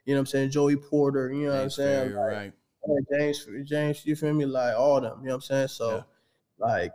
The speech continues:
Speaker 1: it was just cool, the fact that somebody I watched growing up, like, like,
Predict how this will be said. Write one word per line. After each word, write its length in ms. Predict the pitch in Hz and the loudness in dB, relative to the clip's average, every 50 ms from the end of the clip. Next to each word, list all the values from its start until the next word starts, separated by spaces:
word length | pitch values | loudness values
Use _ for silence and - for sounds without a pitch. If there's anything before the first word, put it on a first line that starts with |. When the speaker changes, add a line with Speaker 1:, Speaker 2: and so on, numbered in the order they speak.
| - | -6
Speaker 1:
it 120 | - 117 131 | -4 -2 -2
was 140 | 131 127 123 | -2 -2 -4
just 160 | 110 - - | -8 -10 -14
cool, 600 | - - - 151 147 143 139 131 127 120 - - - _ _ _ _ _ _ _ | -6 0 2 4 6 6 4 2 0 -2 -4 -8 -10 _ _ _ _ _ _ _
the 80 | - 123 | -18 -16
fact 460 | - - - 143 131 117 98 - - | -8 -2 0 0 0 0 -2 -4 -8
that 300 | 127 123 - - - - _ _ _ _ _ _ _ | -6 -6 -6 -8 -8 -12 _ _ _ _ _ _ _
somebody 460 | - - - 143 143 135 127 120 117 | -6 -2 0 0 2 2 2 2 2
I 160 | 123 123 135 131 | 2 2 2 4
watched 400 | 123 127 143 143 139 139 - 139 | 4 4 4 4 2 0 -2 -4
growing 340 | 139 131 127 120 120 135 | -2 -2 0 0 0 2
up, 320 | 156 160 147 120 - - - 95 | 2 2 2 0 -2 -8 -12 -8
like, 360 | 127 123 117 98 80 76 - - _ _ _ _ _ _ _ _ _ _ _ _ | -8 -6 -6 -6 -8 -10 -14 -18 _ _ _ _ _ _ _ _ _ _ _ _
like, 200 | - 113 107 104 | -2 -2 -2 -2